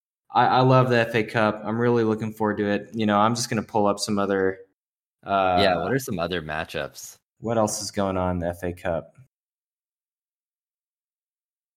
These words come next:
Speaker 2: Swindon Town versus Man City on Friday.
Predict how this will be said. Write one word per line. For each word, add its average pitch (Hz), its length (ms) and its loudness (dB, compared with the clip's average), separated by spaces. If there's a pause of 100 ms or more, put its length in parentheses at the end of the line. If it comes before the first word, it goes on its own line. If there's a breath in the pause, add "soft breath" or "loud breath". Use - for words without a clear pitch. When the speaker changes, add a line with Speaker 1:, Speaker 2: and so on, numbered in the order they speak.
(260)
Speaker 2:
Swindon 127 520 4
Town 120 400 6
versus 101 260 2
Man 107 240 0
City 107 380 0
on 92 140 0
Friday. 101 600 0